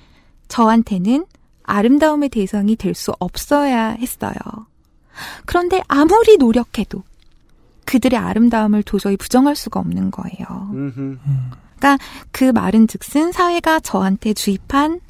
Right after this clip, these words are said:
Speaker 1: 어떤 미의 기준을 초월하는 것을 그 사람들이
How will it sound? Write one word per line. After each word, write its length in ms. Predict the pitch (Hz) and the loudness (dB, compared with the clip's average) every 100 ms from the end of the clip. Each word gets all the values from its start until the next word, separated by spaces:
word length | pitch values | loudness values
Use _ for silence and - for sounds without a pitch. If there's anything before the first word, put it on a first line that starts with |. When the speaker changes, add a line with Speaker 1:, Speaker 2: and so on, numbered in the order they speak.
| _ - | _ -8
Speaker 1:
어떤 320 | 196 202 202 | -2 0 2
미의 260 | 233 294 | 4 2
기준을 460 | 285 208 202 202 240 | 2 -2 0 0 0
초월하는 800 | - 381 381 370 339 311 311 294 | 0 2 4 2 0 0 2 0
것을 500 | 262 208 - 339 427 - | 0 -4 -4 -4 -4 -8
그 140 | - 240 | 0 2
사람들이 640 | 285 262 226 196 247 349 | 4 2 0 -2 -4 -4